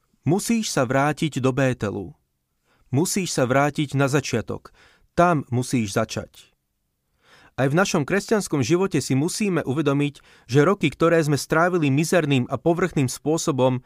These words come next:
boli stratou času. Absolútnou stratou času. Boh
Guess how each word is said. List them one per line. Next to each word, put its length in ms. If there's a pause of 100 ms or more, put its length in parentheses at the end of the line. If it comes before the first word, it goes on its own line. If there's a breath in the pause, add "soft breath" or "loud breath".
(280 soft breath)
boli 240
stratou 480
času. 480 (720 loud breath)
Absolútnou 640
stratou 480
času. 480 (800 soft breath)
Boh 320